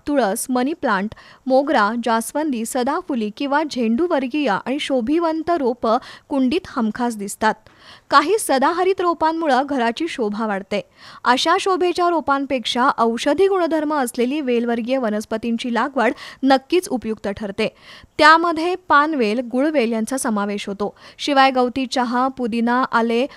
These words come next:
हळद, वाळा यांची लागवड करता येईल. तोंडली, घोसावळ, पडवळ, कारली, दुधी भोपळा यांची सुद्धा एखाद्या कुंडीत लागवड करून ताजा भाजीपाला मिळवता येईल.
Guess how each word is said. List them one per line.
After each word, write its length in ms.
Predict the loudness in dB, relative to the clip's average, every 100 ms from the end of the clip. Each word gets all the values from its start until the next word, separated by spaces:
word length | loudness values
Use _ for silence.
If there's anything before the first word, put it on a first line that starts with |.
| 0
हळद, 440 | 4 6 6 2
वाळा 380 | 2 2 4 2
यांची 300 | 0 -2 0
लागवड 340 | 0 0 -2
करता 320 | -2 -4 -4 -4
येईल. 200 | -2 -4 _ -20 -20 _ 0
तोंडली, 460 | 2 2 0 -2 -2 -4
घोसावळ, 640 | -2 0 0 2 2 0 -4 _
पडवळ, 440 | 0 2 4 2 0 0
कारली, 360 | 0 2 -2
दुधी 300 | -2 -2 0
भोपळा 420 | 0 0 0 0 0
यांची 340 | -2 -2 -4
सुद्धा 340 | -6 -4 -2
एखाद्या 400 | -2 -2 -2 -2
कुंडीत 420 | -2 -2 0 0 0
लागवड 340 | -2 -2 -4
करून 320 | -2 -2 -2 -4 -12 -10 4
ताजा 380 | 4 6 2 -2
भाजीपाला 580 | -2 -6 -6 -4 -2 -2
मिळवता 400 | -2 -4 -6 -6
येईल. 200 | -4